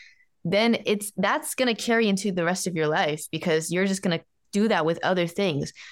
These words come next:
You're not gonna break free from that, because you don't think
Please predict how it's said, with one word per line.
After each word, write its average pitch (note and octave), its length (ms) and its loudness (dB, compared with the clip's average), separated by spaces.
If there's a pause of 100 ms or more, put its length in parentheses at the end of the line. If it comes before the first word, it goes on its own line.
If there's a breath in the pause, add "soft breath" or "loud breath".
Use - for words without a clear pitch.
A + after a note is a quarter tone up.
(100 loud breath)
You're F#3 120 0
not G3+ 140 0
gonna F#3+ 160 2
break F3 280 -2
free F#3+ 240 -2
from D#3 260 -2
that, D3 220 -4
because D#3+ 380 -2 (440 loud breath)
you G3 180 2
don't G#3 220 2
think F#3 300 0